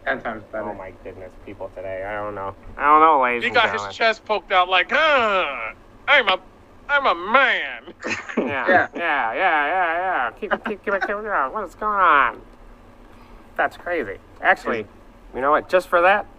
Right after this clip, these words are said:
Speaker 2: I'm gonna get you a pair of doo-doo shoes.
Speaker 1: Perfect.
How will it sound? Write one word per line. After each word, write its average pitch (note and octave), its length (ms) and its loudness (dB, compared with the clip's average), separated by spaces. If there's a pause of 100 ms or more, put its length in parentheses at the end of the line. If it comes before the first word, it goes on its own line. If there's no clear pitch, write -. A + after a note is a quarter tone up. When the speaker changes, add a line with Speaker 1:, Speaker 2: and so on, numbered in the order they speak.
(180)
Speaker 2:
I'm F#3+ 140 -4
gonna C#3+ 160 -6
get - 200 -16
you F#3 80 -8
a F3+ 40 -12
pair F#3+ 340 -6
of G3+ 80 -10 (140)
doo-doo G2 220 -8
shoes. F#2+ 420 -16 (1160)
Speaker 1:
Perfect. D3 340 -10